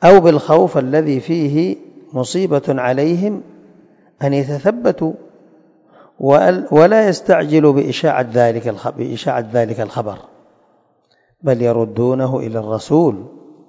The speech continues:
صلى الله عليه وسلم وإلى أولي الأمر منهم، أهل الرأي والعلم والنصح والعقل والرزانة،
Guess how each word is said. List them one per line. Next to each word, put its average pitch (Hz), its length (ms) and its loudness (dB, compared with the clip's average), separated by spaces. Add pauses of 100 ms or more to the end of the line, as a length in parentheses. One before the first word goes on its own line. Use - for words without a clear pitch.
(100)
صلى 110 340 -8
الله 110 420 -6
عليه 104 320 -10
وسلم 117 600 -6 (480)
وإلى 117 600 -2
أولي 151 200 -2
الأمر 117 540 -6 (240)
منهم، 143 520 -2 (540)
أهل 120 240 -4
الرأي 113 760 -4
والعلم 120 840 -4
والنصح 110 600 -8
والعقل 117 800 -6
والرزانة، 147 880 4